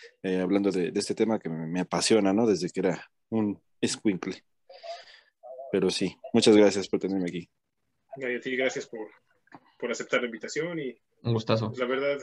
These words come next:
Speaker 2: estuvo, estuvo bastante, estuvo bastante bien, me, yo también me la pasé muy bien platicando. Pues, de este, de este juego que también me, me gusta un montón, que no he tenido la oportunidad de jugarlo como se debe por razones, este, pues,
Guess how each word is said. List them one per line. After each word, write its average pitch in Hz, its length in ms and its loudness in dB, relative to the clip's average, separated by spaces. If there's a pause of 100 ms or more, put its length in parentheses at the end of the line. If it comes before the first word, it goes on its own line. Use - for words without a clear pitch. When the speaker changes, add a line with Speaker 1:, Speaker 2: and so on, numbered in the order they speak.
(160)
Speaker 2:
estuvo, 151 440 -2
estuvo 165 320 -4
bastante, 135 480 -4
estuvo 156 300 -6
bastante 127 360 -10
bien, 127 260 -10
me, 107 400 -12
yo 131 80 -6
también 127 200 -4
me 120 60 -6
la 107 100 -10
pasé 120 240 -8
muy 113 180 -14
bien 120 200 -10
platicando. 117 480 -14 (1040)
Pues, 123 140 -6
de 147 60 2
este, 143 180 2
de 143 180 0
este 147 180 -4
juego 139 240 0
que - 100 -4
también 113 240 -10
me, 113 300 -8 (260)
me 120 100 -6
gusta 120 280 -4
un 113 140 -12
montón, 113 360 -10 (1080)
que 110 240 -4
no 131 100 -2
he 131 40 0
tenido 131 220 0
la 123 60 2
oportunidad 123 340 -4
de 113 60 -4
jugarlo 120 340 -2
como 117 180 -12
se 131 160 -4
debe 131 260 -2
por 107 340 -14 (1400)
razones, 113 640 -6
este, 107 520 -12
pues, - 360 -20